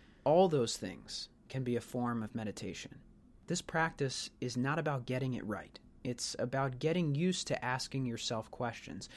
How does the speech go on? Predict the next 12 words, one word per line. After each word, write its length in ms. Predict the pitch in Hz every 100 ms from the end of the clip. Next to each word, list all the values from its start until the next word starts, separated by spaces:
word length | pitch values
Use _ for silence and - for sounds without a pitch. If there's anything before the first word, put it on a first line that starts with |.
| - -
about 300 | 135 139 135
asking 560 | 143 165 180 - 180 135
what 180 | 127 -
you 280 | 120 165 190
need 440 | 165 143 123 120 -
from 400 | - 139 139 120
you. 320 | 127 147 - - - - - - - -
This 120 | 143
practice 600 | - 175 185 185 175 -
of 180 | 135 -
productive 480 | 131 143 - 147 139
selfishness 720 | - 147 147 135 - 123 -